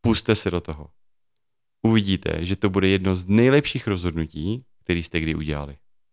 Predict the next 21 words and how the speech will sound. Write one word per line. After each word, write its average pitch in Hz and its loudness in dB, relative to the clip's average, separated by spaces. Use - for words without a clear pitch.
Tak 127 0
to 151 4
je 147 10
pro 143 4
dnešek 135 2
všechno. 78 -6
Mějte 120 4
se 117 2
skvěle. 82 -6
Nezapomeňte 120 2
se 123 -2
samozřejmě 113 2
přihlásit 113 0
k - -16
odběru, 87 2
ať 87 -4
vám 92 4
neuteče 92 0
žádná 92 2
další 110 2
epizoda 123 0